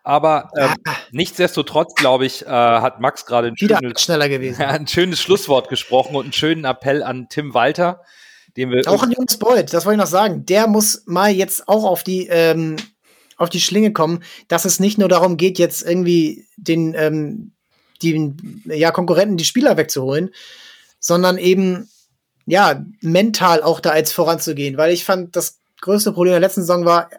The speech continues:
Speaker 2: man hat aus dem Management nicht den Support gespürt, als es,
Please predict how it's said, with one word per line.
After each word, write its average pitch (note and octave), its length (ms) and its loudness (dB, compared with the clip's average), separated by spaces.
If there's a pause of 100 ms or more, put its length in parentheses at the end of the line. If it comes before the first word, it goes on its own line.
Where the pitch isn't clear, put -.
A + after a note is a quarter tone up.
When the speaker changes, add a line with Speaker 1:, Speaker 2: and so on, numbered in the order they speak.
(260)
Speaker 2:
man E3 140 -2
hat F3+ 200 -4
aus E3+ 180 0
dem F3 120 0
Management F3 480 0
nicht G#3 220 -2
den F#3 80 -4
Support F#3 580 0 (160)
gespürt, F3+ 540 0
als E3 300 0
es, - 300 -8